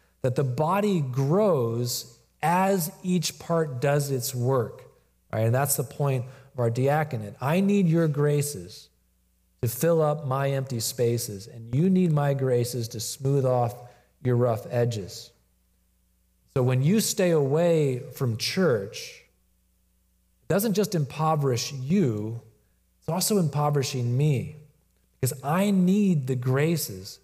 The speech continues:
that Jesus has given to you that he hasn't given to me. I need what you have. So come to church and be blessed and be a blessing. Now, my third point of application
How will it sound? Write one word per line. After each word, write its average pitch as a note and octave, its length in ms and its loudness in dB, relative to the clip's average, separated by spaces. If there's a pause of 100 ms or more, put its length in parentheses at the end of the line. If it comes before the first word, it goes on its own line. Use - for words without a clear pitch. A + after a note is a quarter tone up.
that B2+ 180 -2
Jesus D#3+ 760 0
has C3+ 240 -2
given D#3 380 0
to A#2 100 -8
you G2 260 -12 (380)
that C3 100 2
he D3 100 4
hasn't F#3+ 420 0
given F3 320 2
to A#2 100 -6
me. F#2+ 300 -12 (640)
I F3+ 220 2
need G3 420 4
what D3+ 200 2
you D#3+ 260 2
have. D3+ 560 0 (600)
So C3 160 -2
come G#3 300 2
to G#3+ 80 4
church F3+ 540 0
and D3 200 0
be C3+ 120 2
blessed B2+ 760 -2 (380)
and A#2+ 200 2
be E3 380 2 (100)
a B2+ 60 -2
blessing. A2+ 460 -2 (1700)
Now, - 60 -2
my A2+ 80 2
third E3 280 0
point D3 220 0
of B2 280 -2
application A#2+ 840 -4